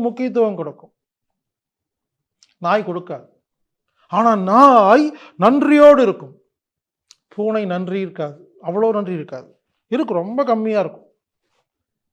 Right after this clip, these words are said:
நீங்க என்னதான் பல வருஷம் பால் ஊத்தி இது பண்ணாலும் கட்டி போட்டா இருக்காதுங்க, நீங்க சொல்றதெல்லாம் கேட்காதுங்க. அப்போ பூனை என்பது நூறு சதவீதம் சுதந்திரத்தோடு வாழும் ஒரு ஜந்து, நாய் என்பது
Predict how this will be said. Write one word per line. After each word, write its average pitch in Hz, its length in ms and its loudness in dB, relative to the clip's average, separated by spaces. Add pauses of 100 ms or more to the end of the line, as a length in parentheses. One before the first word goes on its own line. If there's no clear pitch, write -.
(280)
நீங்க 190 240 -6
என்னதான் 226 360 -2
பல 185 200 0
வருஷம் 208 580 -4
பால் 185 220 -2
ஊத்தி 190 200 -8
இது 185 140 -10
பண்ணாலும் 175 560 0 (380)
கட்டி 208 180 -8
போட்டா 254 220 -2
இருக்காதுங்க, 196 560 -6
நீங்க 214 160 -6
சொல்றதெல்லாம் 220 440 -6
கேட்காதுங்க. 170 460 -8 (420)
அப்போ 214 240 4 (440)
பூனை 311 360 4 (140)
என்பது 226 380 2
நூறு 285 320 2 (100)
சதவீதம் 233 580 0
சுதந்திரத்தோடு 233 640 2
வாழும் 208 420 4
ஒரு 208 220 0 (500)
ஜந்து, 175 340 -4 (1700)
நாய் 262 580 4
என்பது 220 340 -2